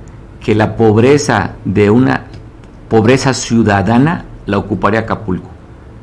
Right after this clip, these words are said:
La pobreza urbana en el país, número uno en el país, está aquí en Acapulco, ¿eh? Entonces, de la pobreza extrema, se va uno a la casa de los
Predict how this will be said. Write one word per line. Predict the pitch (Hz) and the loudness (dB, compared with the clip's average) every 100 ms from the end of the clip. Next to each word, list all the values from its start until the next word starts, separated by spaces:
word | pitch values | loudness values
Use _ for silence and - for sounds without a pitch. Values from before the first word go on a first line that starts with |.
| - - - - - | -20 -20 -20 -14 -4
La | 107 110 | -2 0
pobreza | 110 107 151 170 143 | 0 2 2 0 0
urbana | 123 110 120 110 | 0 2 4 4
en | 98 | 2
el | 90 | 0
país, | - 107 135 - - | -2 -2 -2 -6 0
número | 107 110 170 175 117 | 4 6 6 4 4
uno | 113 117 101 | 4 4 4
en | |
el | 92 | 0
país, | 85 104 160 180 - - - - - | 0 -2 -2 -4 -10 -16 -20 -20 -14
está | - 135 | -8 -6
aquí | 113 | -2
en | 107 | -2
Acapulco, | - 95 90 87 | -2 -6 -6 -6
¿eh? | - - - - - | -6 -10 -20 -20 -20
Entonces, | - 120 110 107 - | -6 -4 -4 -6 -6
de | 110 131 | 2 2
la | 127 - | 2 0
pobreza | 127 127 185 185 | 0 2 2 0
extrema, | 233 - 147 104 - - - - - - - - - - | -6 -2 0 0 0 -6 -18 -20 -20 -20 -20 -20 -20 -18
se | - - | -8 -2
va | 117 | 0
uno | 135 131 | 2 2
a | 113 | 2
la | 95 | 0
casa | 127 123 117 | -4 -4 -4
de | 98 | -4
los | 90 - | -4 -8